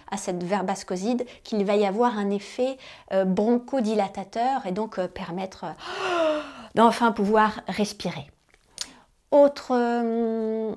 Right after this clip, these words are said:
autre effet que l'on retiendra sur le système cardiovasculaire et la molène, c'est son effet, euh, sur la fibrillation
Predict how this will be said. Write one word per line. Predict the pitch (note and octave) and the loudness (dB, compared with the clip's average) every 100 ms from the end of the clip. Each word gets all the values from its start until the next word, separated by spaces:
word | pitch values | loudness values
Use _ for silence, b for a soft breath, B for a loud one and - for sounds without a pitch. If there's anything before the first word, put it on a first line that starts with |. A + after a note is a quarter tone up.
| - | 2
autre | C#4 C#4+ - | 6 6 4
effet | B3+ - C#4+ | 0 2 0
que | C#4+ A#3+ | 2 0
l'on | A3+ A3+ | 2 2
retiendra | G#3 B3+ - A#3 A3 A#3 C4+ | 2 -2 0 0 0 0 0
sur | - A3+ | -2 -2
le | G#3+ | -2
système | A3+ A#3+ - A3+ G#3+ | -2 -6 0 0 0
cardiovasculaire | A3 G3+ G#3+ G3+ G3+ - G3+ G#3 A3 G#3+ D#3 - _ F#3+ - | -2 0 2 0 -2 -6 -2 0 0 -4 -12 -12 _ -12 -2
et | |
la | G3 | 0
molène, | F#3 F3+ F#3 B3+ A3+ F3 - _ _ _ _ - - | 0 0 2 2 2 -2 -16 _ _ _ _ -8 -6
c'est | - A#3 | -2 -2
son | A#3 A#3 | 2 2
effet, | A#3 - C4 C4+ D4 B B B - | 2 2 2 2 0 B B B 0
euh, | G3 G3+ G3 G3 F#3 | 4 4 4 0 -2
sur | G3 A#3 | 0 4
la | A3 | 4
fibrillation | A3+ - D#4+ D4+ D4 C4+ B3+ - C#4 E4+ | 2 4 6 8 8 6 2 -2 0 0